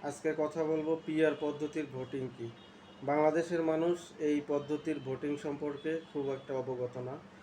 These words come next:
আমাদের দেশে এই সিস্টেমের ভোট হয়নি এর আগে, যার কারণে আমরা এই শব্দের সাথে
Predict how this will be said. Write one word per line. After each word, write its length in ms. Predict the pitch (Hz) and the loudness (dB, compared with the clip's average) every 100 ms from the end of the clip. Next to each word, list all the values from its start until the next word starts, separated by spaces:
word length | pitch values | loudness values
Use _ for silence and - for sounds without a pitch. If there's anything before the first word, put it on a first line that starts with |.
| - - | -20 -8
আমাদের 320 | 131 139 135 131 | -2 -2 -2 -4
দেশে 220 | 135 147 | -4 -2
এই 80 | 135 | -2
সিস্টেমের 440 | - 123 147 143 | -4 -8 -2 -2
ভোট 400 | 127 135 139 - | -2 -4 -6 -2
হয়নি 420 | 143 143 147 160 160 - | 0 2 2 2 0 -2
এর 140 | 139 | 0
আগে, 300 | 139 139 170 202 - - - | 0 2 0 -2 -16 -20 -14
যার 220 | 131 143 139 | 0 0 2
কারণে 320 | 147 147 151 | 0 2 2
আমরা 220 | 143 147 | 2 2
এই 100 | 147 | 0
শব্দের 340 | - 135 135 | 0 -6 -4
সাথে 300 | 139 147 175 | -4 -4 -4